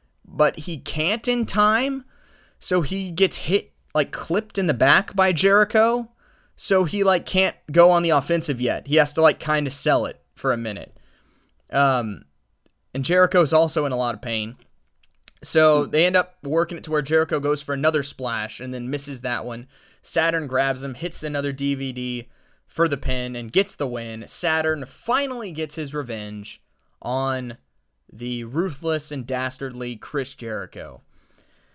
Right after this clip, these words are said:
Speaker 1: And that's the end of the angle. Um, the gimmick for Saturn would not last much longer, uh,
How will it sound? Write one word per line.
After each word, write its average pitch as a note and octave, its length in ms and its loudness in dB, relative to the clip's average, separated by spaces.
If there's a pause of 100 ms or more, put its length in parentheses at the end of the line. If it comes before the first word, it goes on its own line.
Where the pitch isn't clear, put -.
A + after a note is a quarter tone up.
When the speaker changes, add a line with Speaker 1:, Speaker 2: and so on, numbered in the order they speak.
(220)
Speaker 1:
And C3 280 0
that's F#3 140 0
the G#3 140 -2
end G3+ 100 -2
of F3 80 -4
the D3+ 140 -2
angle. E3+ 520 -4 (200)
Um, C3+ 380 -4 (180)
the D3+ 240 -4
gimmick A3 400 -4
for C4 180 -6
Saturn B3+ 600 -4
would C3+ 160 -8
not A#3 300 -2
last G3 360 -4
much F#3 220 -4
longer, F3 640 -4 (240)
uh, A#2 580 -4